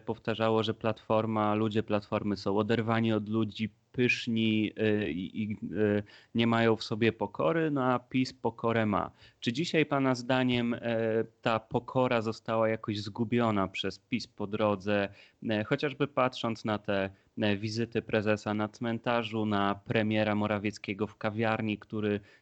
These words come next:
e, no, zignorował zasady, na prezydenta gdzieś tam na bazarze, e, pomimo, no, tak naprawdę zakazu jeszcze?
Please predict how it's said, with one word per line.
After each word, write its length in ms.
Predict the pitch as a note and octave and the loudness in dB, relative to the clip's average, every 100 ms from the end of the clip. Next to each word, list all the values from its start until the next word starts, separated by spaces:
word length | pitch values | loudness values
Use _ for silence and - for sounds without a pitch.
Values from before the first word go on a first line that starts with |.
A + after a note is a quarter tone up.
| - | -4
e, 140 | G#2+ | 0
no, 180 | A2 A2 | 2 0
zignorował 720 | G#2 G#2 G#2+ A2 G#2+ G#2 G#2 | -2 -4 -2 2 2 2 -2
zasady, 720 | G2+ G#2+ - G#2 G2+ G2+ G2+ | -2 -4 -4 -4 -4 -2 -2
na 220 | G2+ G2 | 0 -2
prezydenta 800 | G2 C3 A2+ G#2 G#2 A2 G#2 G#2+ | -4 -2 -4 -4 -4 -2 -2 -4
gdzieś 180 | G2+ G#2+ | -4 -4
tam 220 | - G2+ | -6 -4
na 120 | G#2 G2 | -2 0
bazarze, 800 | G#2 G2 G2+ F#2+ G2 F#2+ G2+ - | 0 0 -2 0 -2 -2 -2 -4
e, 460 | G#2 G2 G2 F#2 G2+ | -4 -2 -2 -4 -6
pomimo, 440 | - G#2+ G#2 G#2 G2+ | -4 -2 0 0 -2
no, 120 | G#2 | -2
tak 220 | G#2 G#2+ | -4 -4
naprawdę 420 | G#2 G2 G2 G2 | -4 -4 -4 -2
zakazu 540 | F2+ G2+ G2+ G2+ F#2 F2+ | -2 -2 0 -2 0 -4
jeszcze? 420 | F2+ - - E2+ | -6 -8 -16 -18